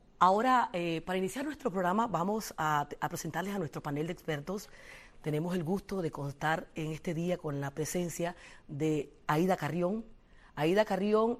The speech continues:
es presidenta de una fundación llamada Dina Carrión Foundation.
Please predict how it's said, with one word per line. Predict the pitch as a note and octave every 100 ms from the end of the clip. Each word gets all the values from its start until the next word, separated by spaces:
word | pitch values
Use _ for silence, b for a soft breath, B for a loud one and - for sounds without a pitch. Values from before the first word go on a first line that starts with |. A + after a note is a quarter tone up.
| -
es | F3 G3 -
presidenta | - E3+ E3 E3 F#3 G3+ G3+ A3 B B
de | D#3+
una | G3 C4+
fundación | C4 F3+ D3+ - G3 F3+
llamada | D3 D#3 D#3+ E3+
Dina | D3 D3 F#3+ G3+
Carrión | D#3 D3+ D#3+
Foundation. | E3+ D#3 D#3+ -